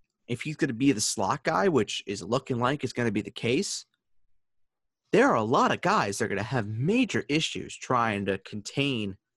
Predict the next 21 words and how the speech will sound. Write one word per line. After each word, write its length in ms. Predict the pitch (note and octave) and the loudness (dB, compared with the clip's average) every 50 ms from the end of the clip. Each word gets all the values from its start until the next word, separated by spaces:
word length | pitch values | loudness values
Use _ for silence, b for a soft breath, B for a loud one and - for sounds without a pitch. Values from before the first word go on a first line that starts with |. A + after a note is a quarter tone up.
| _ _ _ | _ _ _
CeeDee 440 | - - - - C#3 C3 A#2 A2+ G#2 | -14 -10 -6 -2 0 0 2 2 0
Lamb. 380 | G2+ G#2+ A#2 A2 F#2+ E2+ F#2 _ _ _ _ _ _ _ _ _ _ _ _ - | 0 0 0 0 -2 -4 -10 _ _ _ _ _ _ _ _ _ _ _ _ 2
But 380 | A#3 A#3+ F3 A2 G2 F2+ - _ _ _ _ _ _ _ _ - - _ _ _ _ _ _ _ _ _ _ _ _ - - | 4 6 6 4 2 -2 -8 _ _ _ _ _ _ _ _ -20 -20 _ _ _ _ _ _ _ _ _ _ _ _ -4 -2
I 140 | C3+ - - - | -2 -2 2 2
urge 300 | D3 E3+ F#3+ G3+ G3 G3 | 4 4 4 4 4 2
on 80 | E3+ | -2
the 60 | C#3 B2+ | -2 -2
side 360 | - - C3 B2 C3 B2+ A#2 | -4 -2 0 0 2 0 0
of 180 | G#2 _ _ | -4 _ _
caution 640 | - - - - - G3+ A3 - - - F#3 G3+ A#3 A3+ _ _ _ _ _ _ _ _ _ _ _ _ _ _ - | -18 -16 -14 -10 -8 -8 -6 -6 -6 -8 -6 -8 -8 -10 _ _ _ _ _ _ _ _ _ _ _ _ _ _ -12
because 560 | C#3+ C3 - - D3 C#3 C3+ C3 A#2 - - _ _ _ _ _ _ _ | -12 -10 -2 0 2 4 4 2 0 -2 -10 _ _ _ _ _ _ _
he's 320 | _ - - F3+ G#3 F#3+ G#3+ | _ -8 -2 0 0 2 2
a 60 | G3 | 0
rookie, 560 | D#3+ D3+ D3+ B2 - - - F#2 - _ _ _ _ _ _ _ - | 4 4 4 4 2 0 -12 -12 -12 _ _ _ _ _ _ _ -6
and 200 | C3 A#2+ A2+ _ | -4 -4 -4 _
people 340 | - - - F3 - F3 F3+ | -10 -8 -8 -4 -2 -2 0
need 240 | D#3+ D3+ D3+ D3 B2 | 0 0 0 0 2
to 100 | B2+ B2 | 2 2
remember 360 | A#2 A2+ A2+ G#2+ G2+ F#2+ F#2 F2 | 2 2 0 0 0 -2 -4 -4
that, 260 | - G#1 - - - _ - | -4 -6 -6 -8 -10 _ -2
that 240 | G#2+ G#2 G2+ - | -2 -2 -2 -4